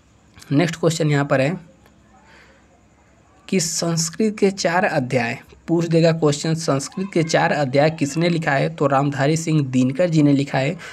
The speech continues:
उन्नीस सौ उनसठ ईस्वी में इनको साहित्य अकादमी पुरस्कार मिला था। और ये जो इनका रचना है, यह कौन सी विधा है, तो यह क्या है, यह एक निबंध है। इसको भी याद रख लेना है दोस्त।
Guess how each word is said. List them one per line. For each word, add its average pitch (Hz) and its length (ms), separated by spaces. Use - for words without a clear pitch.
उन्नीस 180 380
सौ 190 80
उनसठ 151 480
ईस्वी 160 260
में 160 240
इनको 151 300
साहित्य 160 440
अकादमी 156 280
पुरस्कार 147 480
मिला 143 280
था। 151 320
और 151 180
ये 156 80
जो 165 180
इनका 160 340
रचना 151 400
है, 160 280
यह 147 140
कौन 143 340
सी 170 160
विधा 143 300
है, 160 320
तो 139 100
यह 160 240
क्या 165 240
है, 180 180
यह 165 360
एक 165 180
निबंध 143 480
है। 117 60
इसको 135 300
भी 196 200
याद 123 320
रख 123 140
लेना 131 200
है 127 120
दोस्त। 127 340